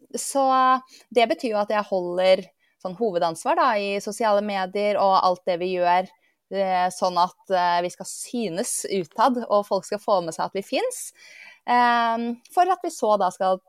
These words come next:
konvertere, eh, alle følgerne våre da, til brukere i appen. Også på produktsiden så har vi jo bygget en app fra scratch,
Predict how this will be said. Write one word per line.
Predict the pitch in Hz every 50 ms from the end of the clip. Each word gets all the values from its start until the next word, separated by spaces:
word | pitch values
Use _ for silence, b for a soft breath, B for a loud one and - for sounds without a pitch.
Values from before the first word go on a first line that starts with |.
| - _ _ _ _
konvertere, | - - 208 202 202 - - - 208 175 160 143 147 151 170 185 - _ _ _ _ -
eh, | - 190 185 185 180 180 175 180 185 -
alle | 202 185 170 165 170
følgerne | 170 - 202 180 160 175 170 170 165
våre | 160 170 220
da, | 311 349 302
til | - 247 226 202
brukere | 208 226 214 185 - - 175 175 175
i | 180
appen. | - - - _ - 180 165 156 _ b b b b b b b b b b
Også | - 233 - 254
på | - 262
produktsiden | 240 247 220 208 214 - - - - - 202 196 247 453 554
så | - - - 302
har | 277 269 233 226 220
vi | 220 226
jo | 226 233 240 - _ _ - -
bygget | - 208 277 262 196 180 190 185 196 - - -
en | 190 185 185 - -
app | 220 - - _ _ b b b b b
fra | - 226
scratch, | 214 - - 208 208 - 453 - - - - - -